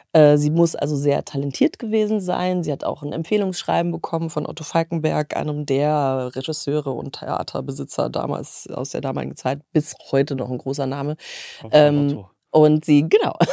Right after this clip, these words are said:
Speaker 1: <laughs> Der Otto.
Speaker 2: Shoutout.
Speaker 1: Und, ähm, sie hat aber dann den Holocaust überlebt. Also es war kurz bevor der Brief kam, ähm, endete dann der Krieg. Aber
Speaker 2: Wow.
Speaker 1: sie ist dann nach dem Zweiten Weltkrieg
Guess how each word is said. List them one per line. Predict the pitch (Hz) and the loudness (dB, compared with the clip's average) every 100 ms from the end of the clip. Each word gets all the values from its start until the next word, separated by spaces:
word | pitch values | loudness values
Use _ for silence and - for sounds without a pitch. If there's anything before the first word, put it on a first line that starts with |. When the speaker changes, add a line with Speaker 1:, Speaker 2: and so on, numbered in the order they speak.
| - - 392 240 208 | 0 4 6 6 6
Speaker 1:
<laughs> | 311 240 269 285 226 - | 6 6 4 4 0 -2
Der | 185 - | -2 -2
Otto. | 165 - 143 131 269 311 311 - - | -10 -8 -10 -8 -4 0 4 2 0
Speaker 2:
Shoutout. | - 196 185 185 170 | 0 2 2 0 -4
Speaker 1:
Und, | - | 0
ähm, | 180 180 180 170 180 - - | 4 4 2 -2 -4 -6 -8
sie | 165 175 185 185 170 | -6 -4 -2 0 -2
hat | 160 175 - - | -2 -6 -6 -4
aber | 170 175 170 170 165 165 - | 0 2 4 4 4 2 2
dann | 156 165 170 165 165 - | 2 2 -2 -2 -4 -4
den | 156 160 | 0 2
Holocaust | 156 160 147 160 151 - - | 4 4 2 0 0 -2 -8
überlebt. | 156 143 139 160 240 339 - | 0 0 4 4 4 2 -2
Also | - 143 | -2 -2
es | 147 - | -2 0
war | 143 | -2
kurz | 147 175 165 - - - - | 0 0 0 -2 -8 -14 -6
bevor | 156 - - 170 175 175 | -4 -2 2 4 4 2
der | 160 | 0
Brief | 151 165 170 - | -2 -4 -4 -6
kam, | - 175 175 175 180 175 - - - _ _ | -2 2 2 2 -2 -4 -10 -20 -20 _ _
ähm, | 160 165 156 156 160 - - - - | 2 2 2 0 -2 -6 -12 -8 4
endete | 160 165 160 151 | 4 6 2 0
dann | 143 143 | 0 0
der | 143 | -4
Krieg. | - 202 285 330 - - | 0 4 4 4 -4 -6
Aber | - 147 170 190 190 185 185 | 2 4 4 2 0 0 -2
Speaker 2:
Wow. | 170 | -2
Speaker 1:
sie | 165 | -4
ist | - 165 - | -4 -6 2
dann | - 160 175 180 180 | 2 2 0 -4 -6
nach | 143 151 156 180 196 | -4 0 0 0 -4
dem | - 170 | -4 -4
Zweiten | - 165 160 | -2 -2 0
Weltkrieg | 160 - 160 151 | -4 -4 -8 -8